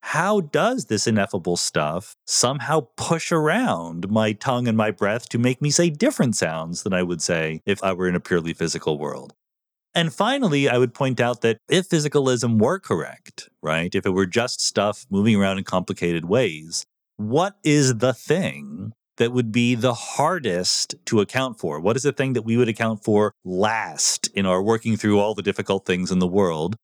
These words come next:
Well, it would be the human brain, <laughs> 'cause that really is the most complex structure that we know about in the universe. So it is zero surprise that physics as yet, or physicalism even,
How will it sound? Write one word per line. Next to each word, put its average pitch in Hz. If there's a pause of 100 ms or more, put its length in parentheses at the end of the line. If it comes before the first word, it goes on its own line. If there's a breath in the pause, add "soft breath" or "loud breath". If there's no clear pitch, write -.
(300)
Well, 233
it 190
would 202
be 208
the 185
human 190
brain, 160 (200)
<laughs> 143
'cause 151
that 160
really 185
is 131
the 139
most 131
complex 135 (140)
structure 160
that 131
we 151
know 208
about -
in 139
the 143
universe. 202 (260)
So 196
it 190
is 190 (240)
zero 190
surprise 123 (140)
that 131
physics 156 (100)
as 143
yet, 120
or 101
physicalism 92
even, 78